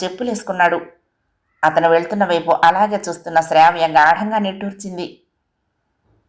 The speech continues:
మహా రచయితగా కీర్తించబడుతూ, ఎంతోమంది అమ్మాయిల హృదయాల్లో ఉన్నత స్థానాన్ని అధిరోహించి, ఆదర్శ రచయితగా,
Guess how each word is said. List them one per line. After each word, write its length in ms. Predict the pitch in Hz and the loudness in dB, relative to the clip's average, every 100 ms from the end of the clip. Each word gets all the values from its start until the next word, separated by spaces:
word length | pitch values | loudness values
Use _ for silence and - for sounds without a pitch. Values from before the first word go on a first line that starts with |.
| _ | _
మహా 360 | 160 170 196 185 | 2 2 4 6
రచయితగా 520 | 170 170 220 214 202 | 6 4 0 -6 -4
కీర్తించబడుతూ, 1080 | 180 180 175 180 170 180 165 160 160 151 - _ - | -4 -6 -8 -8 -10 -4 -4 -4 -6 -6 -8 _ 0
ఎంతోమంది 680 | 185 226 269 247 214 185 170 | 0 2 0 4 2 4 2
అమ్మాయిల 400 | 170 180 175 165 | 2 2 0 0
హృదయాల్లో 600 | 170 160 175 170 160 202 | 0 0 2 2 2 2
ఉన్నత 340 | 185 196 220 | 2 0 0
స్థానాన్ని 600 | 214 - - 220 240 220 | -4 -4 -4 -2 0 0
అధిరోహించి, 800 | 180 180 185 175 160 170 170 - _ _ _ _ _ 160 | 0 -2 -6 -8 -10 -8 -10 -10 _ _ _ _ _ 4
ఆదర్శ 380 | 165 190 175 175 | 4 4 0 2
రచయితగా, 800 | 160 165 185 185 180 170 165 - | 4 2 0 -10 0 2 2 0